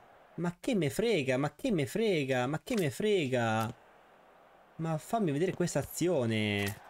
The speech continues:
che me l'ha interrotta sul più bello. Vai, Nico. Ah, Vlahovic, però po-,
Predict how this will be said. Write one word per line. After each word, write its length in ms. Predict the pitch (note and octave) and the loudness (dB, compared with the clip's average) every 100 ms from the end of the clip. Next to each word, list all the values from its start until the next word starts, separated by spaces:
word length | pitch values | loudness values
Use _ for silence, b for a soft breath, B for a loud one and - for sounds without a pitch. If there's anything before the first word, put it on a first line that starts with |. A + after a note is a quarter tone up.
| - - - - - - - | -20 -20 -20 -20 -20 -20 -10
che 100 | C3 | -4
me 100 | B2 | 0
l'ha 60 | C3 | 0
interrotta 460 | B2 B2 C3+ C#3 | 0 0 0 0
sul 180 | A#2+ B2+ | 0 -2
più 140 | C#3 | 0
bello. 640 | B2 A#2+ A2 G#2+ G#2+ G2+ G#2+ - - - - - - - - - - - - - - - - - - - - - - - | 0 2 2 2 0 -2 -6 -12 -20 -20 -20 -20 -20 -20 -20 -20 -20 -20 -20 -20 -20 -20 -20 -20 -20 -20 -20 -20 -18 -6
Vai, 200 | C3 D3 | -2 2
Nico. 560 | E3+ C#3+ D3+ C3 A2+ G#2 - - - - - - - - - - - - - - - - - - - - - | 0 2 0 2 0 -4 -12 -16 -16 -16 -16 -18 -18 -16 -16 -16 -18 -18 -18 -18 -16 -16 -16 -16 -18 -18 -10
Ah, 260 | G#2+ G#2 A2 | -4 -2 0
Vlahovic, 500 | C3 C#3 B2+ B2+ - | 2 2 2 0 0
però 200 | D3+ D3 | 0 0
po-, 140 | A2 | -4